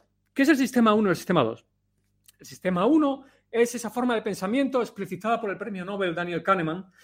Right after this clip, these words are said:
que es nuestra forma de pensamiento más intuitiva, más automática, más, eh, simultánea, ¿no? Y el sistema dos es nuestra forma de pensamiento más secuencial, más lenta, más, eh, lógica, más analítica.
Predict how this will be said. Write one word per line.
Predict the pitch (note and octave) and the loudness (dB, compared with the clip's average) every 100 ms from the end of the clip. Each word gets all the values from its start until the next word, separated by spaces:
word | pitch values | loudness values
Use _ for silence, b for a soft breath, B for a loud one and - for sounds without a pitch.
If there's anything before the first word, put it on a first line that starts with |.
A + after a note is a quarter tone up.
| b _ | b _
que | G#3 | 0
es | G#3+ | 4
nuestra | A#3+ G#3 G#3+ | 2 2 -2
forma | G#3 A#3 | 2 2
de | A#3+ | 2
pensamiento | A3 G3 G#3 A3+ A3 | 0 -2 -2 0 2
más | G#3+ A3 - | 2 0 -2
intuitiva, | G3+ F#3 - F3 F#3+ A3+ F#3+ G#3 b _ | -2 -2 -2 0 2 4 4 2 b _
más | F#3 G3 A3 | -4 -2 0
automática, | F#3+ - F3+ G#3+ F3 F3+ G3 G3 _ _ | -2 0 0 0 -2 0 0 0 _ _
más, | F3+ F#3+ F#3 - | -2 -2 -4 -2
eh, | F#3+ E3+ D#3+ D#3+ D#3+ - - | 2 2 2 -2 -8 -10 -10
simultánea, | - F3 D3+ - A3 G3 G3 A3+ b b _ | -4 -2 -2 2 4 4 0 -4 b b _
¿no? | A3 | 2
Y | G#3+ | 2
el | F3+ | 0
sistema | E3+ - G#3 A3+ | -6 -4 0 6
dos | B3 B3 | 6 4
es | G#3 G#3+ | -4 -6
nuestra | G#3+ F#3+ | -6 -4
forma | G#3+ G#3+ | -2 -2
de | G3+ | -2
pensamiento | G#3 - G3+ A3 G3+ G#3+ G#3+ b b b b _ _ C#4 | -4 -4 -2 -2 2 0 0 b b b b _ _ -4
más | F#3+ G#3+ G3+ | 4 6 6
secuencial, | G#3 - F3+ D3+ G#3 G#3+ G#3 | 2 4 2 4 8 8 8
más | F#3 F3+ | 6 4
lenta, | F3+ G#3 G#3+ - F3 | 6 6 6 0 -2
más, | E3+ F3 - | -2 -4 -2
eh, | E3+ | 0
lógica, | D#3 D3 F#3+ - F3 E3+ | 2 0 -2 0 0 0
más | D#3+ E3+ E3+ | -2 -4 -4
analítica. | E3 G3 G3+ - F3+ | -2 -4 -8 -10 -12